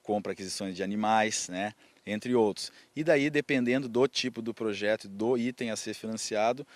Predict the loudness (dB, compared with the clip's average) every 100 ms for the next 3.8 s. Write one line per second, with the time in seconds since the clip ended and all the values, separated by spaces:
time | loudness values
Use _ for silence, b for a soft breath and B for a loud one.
0 | B B _ 4 4 0 0 0 4 4
1 | 4 2 2 2 2 0 0 -2 -6 0
2 | 0 4 4 4 4 6 4 -2 -4 -4
3 | -2 -4 -4 -6 -6 -6 -8